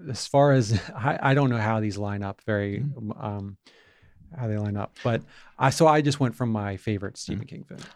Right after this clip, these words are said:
Speaker 2: I even did the math.
Speaker 1: Oh.
Speaker 2: I did, I did math, Clint.
Speaker 1: That's dumb.
Speaker 2: It
Speaker 1: That's
Speaker 2: is.
Speaker 1: dumb.
Speaker 2: Twenty-five percent of adaptations I consider to be very good or excellent.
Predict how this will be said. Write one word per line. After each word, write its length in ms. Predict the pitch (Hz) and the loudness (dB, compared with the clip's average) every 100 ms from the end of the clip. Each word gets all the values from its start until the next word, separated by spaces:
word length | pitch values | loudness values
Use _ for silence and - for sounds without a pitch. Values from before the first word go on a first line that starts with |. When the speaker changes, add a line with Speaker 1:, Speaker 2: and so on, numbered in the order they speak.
| - - | -8 2
Speaker 2:
I 120 | 131 | 4
even 240 | 151 117 | 4 4
did 180 | 98 98 | 2 2
the 60 | 87 | 2
math. 600 | 95 95 - - - - _ _ _ _ - | 4 2 0 -6 -14 -20 _ _ _ _ 0
Speaker 1:
Oh. 300 | 190 110 92 | 2 0 -4
Speaker 2:
I 80 | - | -6
did, 300 | 101 110 107 - | 0 0 0 0
I 80 | 123 | 2
did 200 | 120 107 | 2 2
math, 420 | 95 95 - - | 2 2 -4 -8
Clint. 460 | - 92 - 202 127 | -8 -4 -4 -6 -4
Speaker 1:
That's 380 | 117 107 - | -4 -4 -12
dumb. 680 | - 202 135 107 131 95 90 98 127 | -16 -16 -6 -4 -2 -4 -10 -18 -2
Speaker 2:
It 120 | 120 | 2
Speaker 1:
That's 100 | 104 | 4
Speaker 2:
is. 400 | 123 123 104 101 | 6 4 2 -2
Speaker 1:
dumb. 60 | 104 _ _ - | -8 _ _ -16
Speaker 2:
Twenty-five 640 | - 147 151 156 127 120 | -2 2 4 4 2 2
percent 300 | 113 113 120 | 0 -2 0
of 80 | 104 | 2
adaptations 880 | 98 98 98 - 104 - 104 98 - _ | 2 2 0 0 -2 -2 -4 -4 -8 _
I 160 | 101 101 | 2 2
consider 640 | - 104 - 95 101 - - _ _ - | 2 -2 0 0 0 -2 -8 _ _ -8
to 100 | 98 | -2
be 160 | - | -2
very 400 | 92 107 104 104 | 0 2 4 2
good 260 | 104 95 95 | 2 2 2
or 220 | 110 - 92 | 2 0 -4
excellent. 580 | - - 76 - - | -6 -6 -8 -12 -18